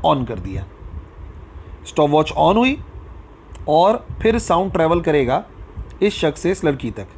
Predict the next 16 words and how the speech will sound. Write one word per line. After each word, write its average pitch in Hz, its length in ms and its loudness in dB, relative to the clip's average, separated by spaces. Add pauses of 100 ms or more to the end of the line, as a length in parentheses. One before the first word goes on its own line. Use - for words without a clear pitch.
(680)
जैसे 170 280 2
ही 247 80 2
sound 220 240 4
इस 214 120 0
लड़की 180 220 2
तक 202 200 0
पहुंचेगा 170 480 2 (600)
ये 175 160 4
स्टॉप 170 260 2
वॉच 165 220 2
को 196 120 0 (100)
ऑफ 131 220 0
कर 131 60 -4
देगी, 113 380 -6 (520)
ठीक 277 140 -6
है? 131 160 0